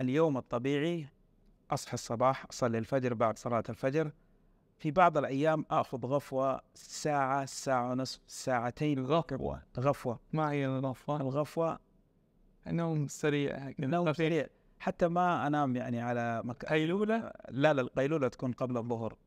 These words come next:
Speaker 2: أها.
Speaker 1: أو بعد الظهر.
Speaker 2: والغفوة؟
Speaker 1: الغفوة يعني بالنسبة لي أجلس أو أنام على الكنبة لمدة أقل ساعة،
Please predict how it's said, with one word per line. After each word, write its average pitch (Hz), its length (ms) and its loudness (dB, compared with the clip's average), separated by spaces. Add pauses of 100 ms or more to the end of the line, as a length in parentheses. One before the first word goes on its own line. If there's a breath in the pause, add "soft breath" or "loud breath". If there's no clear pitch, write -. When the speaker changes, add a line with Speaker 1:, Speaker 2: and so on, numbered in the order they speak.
Speaker 2:
أها. 143 340 -4
Speaker 1:
أو 131 160 2
بعد 110 240 0
الظهر. 113 380 -4 (140)
Speaker 2:
والغفوة؟ 151 640 0 (140)
Speaker 1:
الغفوة 156 760 0 (200)
يعني 135 640 0 (120)
بالنسبة 147 480 0
لي 156 300 2 (540)
أجلس 131 920 -2
أو 127 200 2
أنام 131 280 2
على 117 140 0
الكنبة 135 580 -2 (140)
لمدة 127 480 -2 (600)
أقل 123 340 0
ساعة، 120 640 0